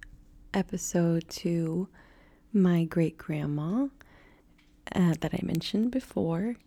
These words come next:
I know that it's been a couple of years, but I'm still learning about her and how I'm just like her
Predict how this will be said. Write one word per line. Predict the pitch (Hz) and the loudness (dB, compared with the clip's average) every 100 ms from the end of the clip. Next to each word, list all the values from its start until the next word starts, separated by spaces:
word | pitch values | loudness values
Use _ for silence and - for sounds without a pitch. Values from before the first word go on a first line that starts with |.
| _ _ _ _ _ _ _ | _ _ _ _ _ _ _
I | - 175 170 165 170 175 175 180 - _ _ _ _ _ _ _ _ _ _ - | -2 0 0 -2 -4 -4 -6 -8 -12 _ _ _ _ _ _ _ _ _ _ -2
know | 190 196 185 185 | 2 4 2 0
that | 180 180 226 | 0 -2 -4
it's | 277 202 - | -4 -6 -2
been | 196 | 2
a | 190 | 2
couple | - 185 180 | 0 -2 -2
of | |
years, | 180 180 180 180 175 - - | -2 -2 -2 -4 -8 -16 -4
but | 170 165 - - _ _ _ _ _ - | -2 -2 -6 -12 _ _ _ _ _ -4
I'm | 190 | -2
still | 180 - - _ - 185 185 185 | -2 -10 -20 _ -4 -2 -2 -2
learning | 180 185 185 185 185 180 _ _ _ _ _ _ _ _ _ _ _ _ _ _ _ _ _ _ | -2 -2 -2 -2 -6 -10 _ _ _ _ _ _ _ _ _ _ _ _ _ _ _ _ _ _
about | 202 208 262 170 | -6 -4 -4 -4
her | 190 180 185 _ _ _ - | -4 -6 -8 _ _ _ -4
and | 196 190 | -2 0
how | 175 185 185 | -2 -4 -2
I'm | - 180 185 185 - _ 196 208 - _ _ _ _ _ _ _ _ _ _ _ _ - - _ | 0 0 0 -4 -12 _ -14 -14 -14 _ _ _ _ _ _ _ _ _ _ _ _ -20 -20 _
just | - 202 - | -2 -2 -2
like | 180 196 | -4 -4
her | - 202 180 | -6 -4 -4